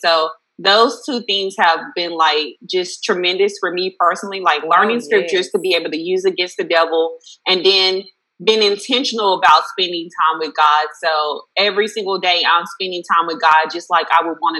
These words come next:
Speaker 1: talk to a significant other. I wanna talk to God every single day. It, not making it like, "Oh, okay, I have to talk for this amount of time or anything," but just speaking to him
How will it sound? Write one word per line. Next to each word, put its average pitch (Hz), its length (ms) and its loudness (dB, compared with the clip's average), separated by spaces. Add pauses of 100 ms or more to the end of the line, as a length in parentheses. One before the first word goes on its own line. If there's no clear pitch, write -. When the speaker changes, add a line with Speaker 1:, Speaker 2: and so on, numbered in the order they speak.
(140)
Speaker 1:
talk 156 200 6
to 175 60 -6
a 165 60 -6
significant 160 600 -4
other. 185 460 2 (300)
I 170 120 6
wanna 170 200 0
talk 165 240 2
to 160 60 -4
God 151 300 4
every 160 200 -4
single 156 320 -2
day. 143 240 0 (260)
It, 180 160 -6
not 202 320 6
making 247 300 2
it 220 180 0
like, 175 240 4 (140)
"Oh, 185 180 4
okay, 185 160 -4
I 160 140 4
have 170 140 -4
to 170 160 -8
talk 160 180 2
for 175 100 -6
this 190 240 -2 (100)
amount 165 220 -2
of 151 80 -6 (100)
time 208 220 0
or 190 200 -2
anything," 202 460 -6
but 170 160 -4
just 175 200 -6
speaking 226 400 -4 (100)
to 180 80 0
him 185 160 -6